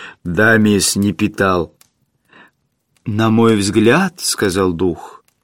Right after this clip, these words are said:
«этим вопросом стоило бы заняться Институту времени. По-видимому,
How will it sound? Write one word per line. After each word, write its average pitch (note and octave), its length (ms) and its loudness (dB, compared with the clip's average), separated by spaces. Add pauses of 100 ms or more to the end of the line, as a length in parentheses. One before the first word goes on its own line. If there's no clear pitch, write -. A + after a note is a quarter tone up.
(300)
«этим D#3 320 2
вопросом D#3+ 640 0
стоило D#3 460 2
бы C3+ 280 2 (300)
заняться B2+ 640 0
Институту - 600 -2
времени. A2+ 760 0 (520)
По-видимому, D3+ 840 2